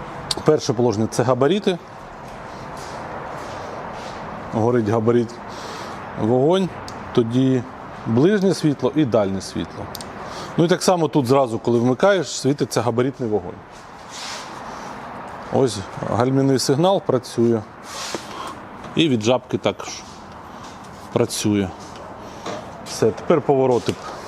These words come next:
провіряємо. Мигає, мигає, переднє. Також мигає і також мигає.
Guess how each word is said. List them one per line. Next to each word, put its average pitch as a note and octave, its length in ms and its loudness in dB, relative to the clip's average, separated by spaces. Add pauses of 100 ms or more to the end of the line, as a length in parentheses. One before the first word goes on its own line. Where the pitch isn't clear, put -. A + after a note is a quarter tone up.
провіряємо. A#2+ 600 4 (1600)
Мигає, D#3+ 600 4 (1500)
мигає, C3 580 4 (840)
переднє. A2 480 4 (1120)
Також G#2+ 380 2
мигає D3 580 4 (1300)
і D2 120 2
також A#2 360 2
мигає. G2 420 0